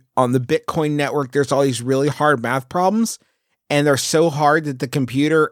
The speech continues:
has to both work very hard, but also get lucky to solve it. And the, the, um, the chances against them doing it is, like, one in thirteen trillion.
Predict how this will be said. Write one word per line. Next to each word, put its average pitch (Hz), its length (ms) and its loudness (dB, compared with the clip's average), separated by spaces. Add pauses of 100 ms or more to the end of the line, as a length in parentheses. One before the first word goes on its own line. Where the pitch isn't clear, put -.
has 131 280 -2
to 143 80 -4
both 123 300 0
work 139 320 0
very 143 300 2
hard, 135 520 2 (320)
but 135 160 2
also 135 400 0
get 131 300 -4
lucky 143 640 -4 (300)
to 147 140 0
solve 135 460 0
it. 220 240 0 (680)
And 151 180 0
the, 139 180 -2 (420)
the, 135 340 0
um, 120 420 -4 (400)
the 131 240 -2
chances 147 520 -2
against 135 360 -2
them 135 180 2
doing 135 300 2
it 135 140 -2
is, 113 100 -4
like, 123 140 0
one 120 320 -2
in 123 100 0
thirteen 131 480 0
trillion. 147 600 0